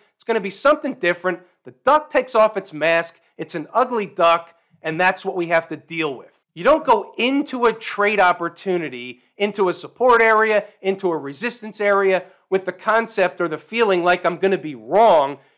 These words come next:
You go into it with the understanding that I've done the proper work. The work says this is the spot. I'm gonna take this trade one hundred out of one hundred times because I know, using the eighty twenty rule,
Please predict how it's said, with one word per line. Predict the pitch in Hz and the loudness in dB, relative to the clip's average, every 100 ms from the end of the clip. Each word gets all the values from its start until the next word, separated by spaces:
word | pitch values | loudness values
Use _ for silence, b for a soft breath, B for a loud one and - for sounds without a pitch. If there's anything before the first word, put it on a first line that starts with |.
| b | b
You | 175 | -2
go | 190 185 | 0 2
into | 262 349 359 226 190 | 2 0 0 2 2
it | |
with | 185 185 | 0 -6
the | 175 | -2
understanding | 202 196 180 - 240 285 240 180 | -2 0 -6 0 2 4 2 2
that | 170 165 b b | 0 0 b b
I've | 170 160 | -4 0
done | 196 269 | 2 2
the | 294 | 0
proper | 262 220 254 240 | 4 2 4 0
work. | 170 160 196 - _ _ - | 4 2 2 -2 _ _ -8
The | 156 | -2
work | 151 285 - | 4 4 2
says | - 226 175 | -2 -2 0
this | 151 233 214 | -2 -4 -4
is | 180 | -8
the | 190 | -8
spot. | - - 139 165 - _ _ _ | -6 0 2 2 0 _ _ _
I'm | - 185 | -4 0
gonna | 190 | 0
take | 180 - 262 262 | 0 0 -2 -2
this | 247 | -10
trade | - 208 196 196 b b | -4 0 0 0 b b
one | 143 156 | -4 -4
hundred | 156 220 262 277 | 0 0 0 0
out | 202 | 0
of | 165 | 0
one | 143 214 | 0 2
hundred | 226 220 196 | 2 0 -6
times | - 240 226 190 185 b b - | -4 2 2 2 -2 b b -16
because | 180 - 240 240 220 | -16 0 2 2 0
I | 202 | -2
know, | 190 240 247 180 185 180 B | 0 2 4 6 2 -2 B
using | 180 208 202 190 | -8 -6 -6 -8
the | 202 | -4
eighty | 214 208 | -4 -4
twenty | 196 240 254 214 | -8 -2 0 2
rule, | 185 185 180 | 2 2 2